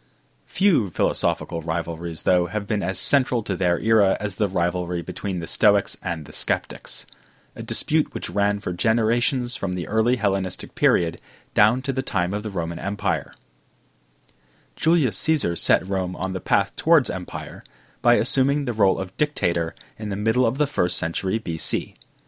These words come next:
One of his critics was the great orator, lawyer, and intellectual Cicero.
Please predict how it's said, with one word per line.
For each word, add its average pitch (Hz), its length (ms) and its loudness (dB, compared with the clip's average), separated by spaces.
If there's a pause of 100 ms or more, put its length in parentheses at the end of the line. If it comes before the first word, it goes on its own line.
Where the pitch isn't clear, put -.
(600)
One 120 180 2
of 120 100 0
his 110 140 -2
critics - 540 -2
was 98 160 0
the 92 80 -2
great 95 320 2
orator, 113 580 2 (200)
lawyer, 110 380 4
and 98 200 -6
intellectual 92 720 -2 (200)
Cicero. - 600 0